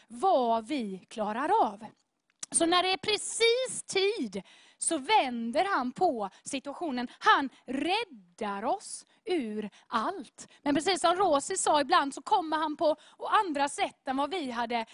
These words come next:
räknat med. Jesus säger så här i Johannes sexton trettiotre: "I världen får ni lida." Och du och jag lever ju i världen.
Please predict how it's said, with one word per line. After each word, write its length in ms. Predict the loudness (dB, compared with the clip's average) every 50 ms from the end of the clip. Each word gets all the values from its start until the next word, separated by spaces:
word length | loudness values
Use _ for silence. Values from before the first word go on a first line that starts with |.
| -18 -12 -6
räknat 760 | -2 0 0 0 0 -4 -6 -8 -10 -8 -8 -8 -10 -10 -2 -2
med. 240 | -2 -2 -2 -6 -12 -18 _ _ _ _ _ _ _ _ _ _ _ _ -18 -18 -18 -20 -20 -20 -20 -16 -8
Jesus 460 | 2 2 4 4 4 0 -2 -2 0
säger 260 | 2 2 4 2 2 2
så 120 | 4 4
här 300 | 4 6 6 6 6 4
i 40 | 4
Johannes 480 | 2 4 4 4 4 2 0 -2 0
sexton 480 | 0 -2 -2 -2 -4 -2 0 0 0 0
trettiotre: 760 | 0 -2 -4 -2 -4 -8 -8 -6 -6 -2 -2 0 0 -2 -4 -4 -12 -20 -14 _
"I 300 | 2 2 2 2 2 4
världen 640 | 4 6 6 6 4 2 0 0 -2 0 2 2 2 2 -2 -10
får 520 | -10 0 2 4 4 4 2 0 0 0
ni 300 | 0 0 0 0 -2 -4 _ _ _
lida." 460 | -2 -2 -2 0 -2 -2 -4 -6 -6 -8 -12 _ _ _ _ _ _ _ _ _ _ _
Och 140 | -2 -2 0 2
du 180 | 0 0 0
och 80 | 0 2
jag 200 | 2 2 2 2
lever 460 | 0 -4 -4 -2 -2 -4 -4 -4 -2
ju 140 | -2 -2 -2 -4 -8 _ _ _ -4
i 240 | -4 -2 -2 -2
världen. 560 | 2 2 2 2 0 -4 -6 -6 -8 -8 -8